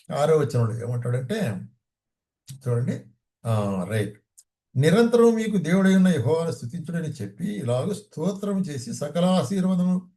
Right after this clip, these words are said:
వచనమును స్తోత్రములకు మించిన నీ ఘనమైన నామం స్తుతించబడునుగాక" అని ప్రజలతో చెప్తుంటాడు. అప్పుడు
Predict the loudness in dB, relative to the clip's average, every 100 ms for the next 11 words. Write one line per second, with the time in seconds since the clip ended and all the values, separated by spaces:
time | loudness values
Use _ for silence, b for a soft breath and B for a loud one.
0 | _ _ _ _ _ _ _ _ -2 0
1 | 0 0 -2 -2 -4 -2 -2 0 0 0
2 | -4 -6 -2 -2 -2 -4 -4 -2 0 2
3 | 2 2 0 0 -2 -6 -8 -6 -6 -6
4 | -4 -4 -4 -6 -4 -4 -4 -6 -6 -6
5 | -6 -8 -8 -10 -14 -14 -16 _ _ _
6 | -12 -10 -6 -4 -2 -2 -6